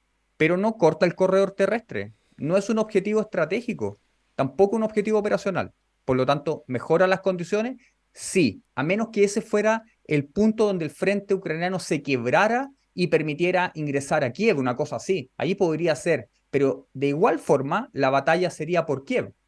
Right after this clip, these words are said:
y no por Avdiivka. Por lo, por eso es lo que te quería decir. Tú fuiste preciso al decir el combate, y yo reafirmo tu posición,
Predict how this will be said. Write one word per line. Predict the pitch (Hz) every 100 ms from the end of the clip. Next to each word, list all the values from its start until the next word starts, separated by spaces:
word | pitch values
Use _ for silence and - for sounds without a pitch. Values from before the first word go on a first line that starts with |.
| _ _ -
y | 131
no | 151 156
por | 165 175 156
Avdiivka. | 147 131 - 98 - -
Por | 131
lo, | 139
por | 147
eso | 165 196
es |
lo | 185
que | 180
te | 175
quería | 175 180
decir. | -
Tú | 147
fuiste | - 156
preciso | 151 143 185 185
al | 180
decir | 156 190 196 _ _
el | 139 135
combate, | 139 127 151 180 214 262 -
y | 131
yo | 147 143 147 -
reafirmo | - - 160 165
tu | 165
posición, | 147 143 196